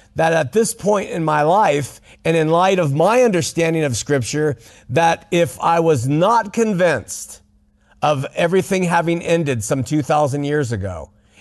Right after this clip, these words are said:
if I wasn't convinced of that, then I would believe today, where I'm sitting right now, I would believe today that we should be fully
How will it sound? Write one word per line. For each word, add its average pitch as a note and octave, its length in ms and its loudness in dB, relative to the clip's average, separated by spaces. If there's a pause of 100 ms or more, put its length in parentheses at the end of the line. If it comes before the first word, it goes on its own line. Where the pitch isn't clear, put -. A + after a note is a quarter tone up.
if A#2+ 160 -4
I C#3+ 100 2
wasn't G3+ 440 2
convinced G3 480 0
of C3+ 80 -4
that, A#2 500 0 (300)
then E3+ 420 2 (240)
I G3 220 4
would G#3 280 2
believe E3 540 -2
today, D#3 540 2
where C#3 200 2
I'm C3+ 120 0
sitting D3 380 -2
right F#3+ 260 0
now, B2+ 480 -2 (760)
I D3+ 80 0
would E3 180 2
believe D3+ 380 0
today D#3 520 0
that C3 500 -2
we D#3+ 260 0
should D3 260 -6
be C3 140 -2
fully F3 1120 0